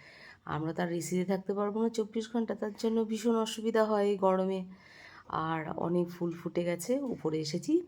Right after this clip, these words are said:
পুজো দেবো তাই, তাই ফুলগুলো সব তুলে নিয়েছি। জানেন তো, এই জবাগুলো যদি আপনারা লাগাতে পারেন, খুব সুন্দর কিন্তু এই ফুলগুলো ফোটে। তো আমি ভাবলাম বিকেলে সব পরিষ্কার করব গাছপালাগুলো,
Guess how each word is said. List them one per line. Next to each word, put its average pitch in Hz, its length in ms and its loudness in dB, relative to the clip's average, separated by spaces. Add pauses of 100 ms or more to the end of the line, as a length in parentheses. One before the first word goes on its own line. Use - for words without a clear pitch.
পুজো 160 240 -2
দেবো 185 260 0
তাই, 147 300 -2 (560)
তাই 175 160 -2
ফুলগুলো 160 580 -6
সব 202 320 -2
তুলে 147 220 0
নিয়েছি। 147 300 2
জানেন 247 280 4
তো, 320 100 2
এই 262 140 8
জবাগুলো 247 480 6
যদি 269 240 4
আপনারা 269 320 6
লাগাতে 269 400 8
পারেন, 220 380 4 (560)
খুব 320 260 6
সুন্দর 254 640 8
কিন্তু 226 320 2
এই 208 100 6
ফুলগুলো 180 520 0
ফোটে। 147 360 0 (720)
তো 165 460 0 (220)
আমি 180 200 4
ভাবলাম 190 280 4
বিকেলে 180 460 0
সব 208 260 -2
পরিষ্কার 185 420 2
করব 202 580 2 (200)
গাছপালাগুলো, 175 880 0